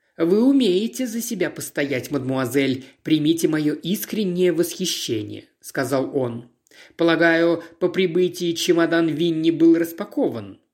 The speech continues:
Мисс Поуп, казалось, пришла в некоторое замешательство. "Это обычный порядок", пояснила она. "Мы неукоснительно его придерживаемся.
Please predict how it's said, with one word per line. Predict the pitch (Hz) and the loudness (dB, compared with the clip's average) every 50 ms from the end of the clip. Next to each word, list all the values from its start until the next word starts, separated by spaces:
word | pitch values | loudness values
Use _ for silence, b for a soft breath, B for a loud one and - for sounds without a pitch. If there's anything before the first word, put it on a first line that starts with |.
| _ _ _ - | _ _ _ -4
Мисс | 147 165 165 - | -2 -2 -2 -2
Поуп, | - - 196 233 277 285 277 - | 0 2 4 4 6 4 2 0
казалось, | - 233 214 196 226 220 220 220 214 | -4 -4 -4 -2 0 0 0 0 -2
пришла | - - 175 165 170 170 170 160 | -2 -4 -4 -4 -2 -2 -2 -2
в | 151 | 0
некоторое | 143 147 151 - - 156 156 151 | -2 -4 -6 -6 -4 -2 0 0
замешательство. | 139 143 147 156 156 - 151 120 104 - 113 110 - - - 135 120 117 b b b b b b b - | 0 0 0 0 0 0 -2 -2 -4 -4 -8 -10 -10 -10 -8 -6 -6 -6 b b b b b b b -16
"Это | 117 - - 117 | -12 -6 -4 -2
обычный | 113 101 113 113 110 - - 131 123 | -2 0 0 0 0 0 -2 -4 -4
порядок", | - - 135 131 139 160 214 240 311 311 - - - _ _ | -4 -2 -2 0 2 2 2 2 2 0 -2 -4 -12 _ _
пояснила | - 226 233 226 - 226 226 214 214 208 | -4 -4 -4 -2 -2 0 0 2 2 2
она. | 208 202 202 202 202 B B B B B - | 0 0 0 -2 -4 B B B B B -4
"Мы | 160 180 196 | 0 0 2
неукоснительно | 196 202 208 208 - 214 208 - 214 226 262 262 - 311 294 285 285 | 2 2 2 2 2 2 0 0 -2 -4 -2 0 2 4 4 4 4
его | 247 208 180 151 196 226 | 2 2 0 0 0 0
придерживаемся. | - 269 262 208 165 202 208 196 180 202 196 208 208 202 190 - - 196 208 202 | 0 -2 -4 -2 0 -2 -2 -2 -2 -4 -6 -6 -6 -6 -8 -6 -6 -6 -6 -6